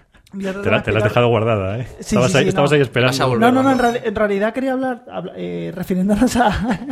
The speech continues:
Speaker 1: <laughs> disculpen el chirrido.
Speaker 3: Sí, sí.
Speaker 1: <laughs> Eh,
Speaker 2: Los tenta-,
Speaker 1: eh,
Speaker 2: los tentáculos de, de
Speaker 1: volviendo
Speaker 2: Naughty Dog. <laughs>
Speaker 1: Sí, efectivamente.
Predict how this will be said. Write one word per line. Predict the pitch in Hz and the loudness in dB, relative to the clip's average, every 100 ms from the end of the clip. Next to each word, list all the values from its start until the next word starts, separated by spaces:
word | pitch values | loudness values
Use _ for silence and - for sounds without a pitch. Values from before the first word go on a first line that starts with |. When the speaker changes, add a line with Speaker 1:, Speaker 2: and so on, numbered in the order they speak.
| 180 - | -10 -14
Speaker 1:
<laughs> | - 262 - | -14 -14 -6
disculpen | 202 202 196 190 | -2 -2 0 -2
el | |
chirrido. | 185 185 208 226 240 - | -2 -2 0 0 -2 -12
Speaker 3:
Sí, | - 139 | -12 -10
sí. | - | -8
Speaker 1:
<laughs> | 135 | -2
Eh, | 185 196 190 - 208 208 - 214 - | 2 2 2 2 0 -4 -10 -16 -14
Speaker 2:
Los | 101 | -10
tenta-, | - 101 120 | -2 0 2
Speaker 1:
eh, | |
Speaker 2:
los | 113 - | -2 -4
tentáculos | 92 104 95 92 87 | -4 -4 -4 -4 -6
de, | 92 | -2
de | 92 | -2
Speaker 1:
volviendo | 180 196 - | 0 2 2
Speaker 2:
Naughty | - - | 2 2
Dog. | 214 202 - | 0 -2 -6
<laughs> | 151 - | -8 -8
Speaker 1:
Sí, | - 196 | 0 2
efectivamente. | 185 190 180 214 190 190 185 175 | 2 0 2 4 4 0 -4 -8